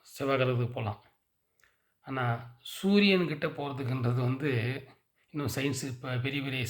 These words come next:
சயின்டிஃபிக் இதுவே வந்து, ம்,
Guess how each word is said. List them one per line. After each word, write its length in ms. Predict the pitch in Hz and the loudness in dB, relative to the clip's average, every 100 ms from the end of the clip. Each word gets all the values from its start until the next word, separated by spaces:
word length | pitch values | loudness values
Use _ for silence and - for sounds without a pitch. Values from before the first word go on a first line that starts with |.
| 139 | -4
சயின்டிஃபிக் 440 | 147 143 135 131 | -4 -4 -4 -6
இதுவே 220 | 131 143 | -6 -6
வந்து, 640 | 135 127 131 143 120 113 - _ _ _ _ _ _ _ _ _ - | -4 -4 -4 -4 -4 -6 -10 _ _ _ _ _ _ _ _ _ -12
ம், 420 | 113 107 104 107 | -10 -8 -10 -14